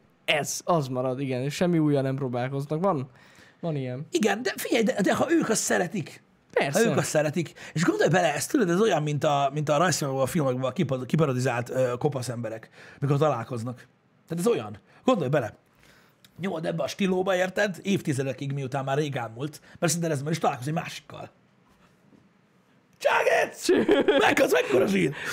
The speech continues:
Speaker 1: Amúgy
Speaker 2: Az mekkora
Speaker 1: igen.
Speaker 2: zsír! Ú, de faszta meg, honnan szerzed, meg milyen zsalét nyomatsz, meg mit tudom, biztos királyság.
Speaker 1: Igen, igen.
Speaker 2: Biztos, biztos királyság.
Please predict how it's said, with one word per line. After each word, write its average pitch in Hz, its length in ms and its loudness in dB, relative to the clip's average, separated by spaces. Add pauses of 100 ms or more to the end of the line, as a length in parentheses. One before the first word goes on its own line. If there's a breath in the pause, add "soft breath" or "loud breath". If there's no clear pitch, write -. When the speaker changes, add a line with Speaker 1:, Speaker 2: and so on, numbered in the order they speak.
(100)
Speaker 1:
Amúgy 151 160 2
Speaker 2:
Az 208 60 6
mekkora 151 220 2
Speaker 1:
igen. 165 120 4
Speaker 2:
zsír! 170 160 0
Ú, 302 220 4
de 262 100 2
faszta - 280 2
meg, 220 120 2
honnan 359 300 2
szerzed, 220 380 2
meg 226 120 0
milyen 359 240 4
zsalét 214 320 0
nyomatsz, - 280 -2
meg 247 100 -2
mit 392 120 0
tudom, - 180 2 (200 loud breath)
biztos 330 300 0
királyság. 117 640 -4
Speaker 1:
Igen, 165 340 -4
igen. 139 400 -6 (120)
Speaker 2:
Biztos, 170 460 0
biztos 175 360 -2
királyság. 82 520 -12